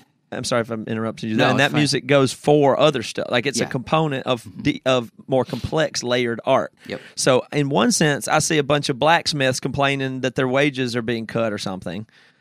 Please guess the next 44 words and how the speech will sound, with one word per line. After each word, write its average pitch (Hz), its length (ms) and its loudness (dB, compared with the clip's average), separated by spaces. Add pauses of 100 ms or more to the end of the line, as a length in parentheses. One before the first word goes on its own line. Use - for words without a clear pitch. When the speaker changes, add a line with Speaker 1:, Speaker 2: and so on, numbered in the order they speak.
(100)
Speaker 1:
while 123 380 6
meanwhile, 123 680 2 (440)
s-, - 320 -4
these 143 160 2
steel 147 240 2
workers 135 400 0
are 123 80 -2
working 131 440 0
to 120 80 -4
build 127 240 2
a 117 40 -2
railroad 120 500 2 (280)
Speaker 2:
Yeah. 135 80 -6
Speaker 1:
instead. 120 380 -2 (200)
That, - 160 -4 (260)
like, 117 200 -2 (100)
it's - 240 -4
just 143 160 0
something 147 360 2
different 143 400 0
that 131 160 -4
you 127 60 -6
can't 123 240 -4
picture 185 320 0
yet. 120 260 -2
You're 143 120 -6
just 147 320 -2 (400)
Speaker 2:
Mm-hmm. 98 440 -10
Speaker 1:
scared 160 440 0
to 147 80 -2
lose 151 220 0
the 147 100 0
old 151 220 2
way. 180 440 -2
I, - 340 -6
I 135 40 0
mean, 143 160 -2
that's 147 200 0
the 151 60 0
way 143 120 4
it 117 80 -2
feels 147 320 0
to - 80 -4
me. 135 400 -2